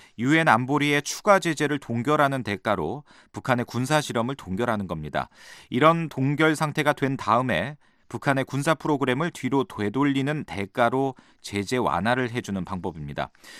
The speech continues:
물론 이는 매우 어려운 협상이 될 겁니다. 북한의 핵물질 생산 동결을 확인하기 위해서는 매우 까다로운 검증 절차가 필요합니다. 북한은 이를 한 번도 허가한 적이 없습니다. 문재인 대통령은 만약 북한이 추가 핵 미사일 실험을 중단한다면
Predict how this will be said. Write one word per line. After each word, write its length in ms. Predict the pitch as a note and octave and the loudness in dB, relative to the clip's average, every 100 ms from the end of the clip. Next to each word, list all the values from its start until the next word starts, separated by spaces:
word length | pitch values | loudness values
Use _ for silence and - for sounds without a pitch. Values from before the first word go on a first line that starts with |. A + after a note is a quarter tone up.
| - - | -12 -2
물론 260 | C3+ E3 | 2 4
이는 260 | D3 F3 E3+ | 2 0 2
매우 200 | C3 D3+ | 2 4
어려운 420 | G#2 A#2+ E3+ E3 | 4 4 2 2
협상이 340 | D3+ - A2+ G2 | -2 -2 -4 -4
될 120 | F2 | -6
겁니다. 480 | F#2+ E2 D2 C#2 - _ _ - - | -6 -8 -6 -8 -8 _ _ -20 -12
북한의 360 | A#2 C#3 C#3+ | -2 2 2
핵물질 600 | C#3 F#3 F#3 F3 - E3+ | 0 -2 -2 -2 0 0
생산 440 | D3+ D#3+ D3+ D3 C#3+ | 0 -4 -2 -2 -4
동결을 420 | B2+ B2+ C3+ C3 | -4 0 0 0
확인하기 500 | - - F3 D3+ B2+ | -4 -6 -2 -2 0
위해서는 460 | A2 G2 G#2+ C#3+ D#2+ - - - | -2 -2 -4 -4 -8 -12 -20 -4
매우 280 | F2+ A2+ | 0 0
까다로운 560 | C3+ C#3 D#3 E3+ D#3+ D3 | 4 4 4 4 2 -2
검증 380 | - B2 C3 D3+ | -2 -4 -2 -2
절차가 380 | C3+ A2 G2+ F#2+ | -4 -4 -4 -4
필요합니다. 580 | - A2+ E2 F2 D#2+ - _ _ _ | -2 -4 -2 -2 -4 -4 _ _ _
북한은 380 | A2+ C3 B2+ B2 | -4 0 0 0
이를 240 | G#2 A#2 | 0 0
한 220 | - E3 | -2 -2
번도 280 | E3+ D#3 A2 | -2 0 0
허가한 380 | - D3+ D3+ B2 | -2 -2 -2 -2
적이 220 | G2+ F2+ | -6 -6
없습니다. 460 | - - - C#2+ - _ _ _ _ - - | -8 -10 -6 -6 -8 _ _ _ _ -20 -8
문재인 340 | B2+ C#3+ F3 E3+ | -2 4 4 6
대통령은 640 | F3 E3 E3 E3 F#3+ D3+ | 2 2 2 2 2 2
만약 420 | G2+ C3 D#3 D#3 - | 4 6 6 2 -4
북한이 380 | - D3+ B2+ F3 | -2 0 2 -2
추가 440 | - F#3+ F#3 E3 | 0 8 10 8
핵 240 | - G3 C#3+ | 6 -6 -4
미사일 360 | A#2+ D3+ D3 | -2 2 2
실험을 320 | C3+ C#3+ C#3 C3+ | 2 -2 -2 -4
중단한다면 880 | - G#2+ A#2+ A#2+ G#2 G2 C3 D#2+ | -6 0 2 2 0 0 -2 -6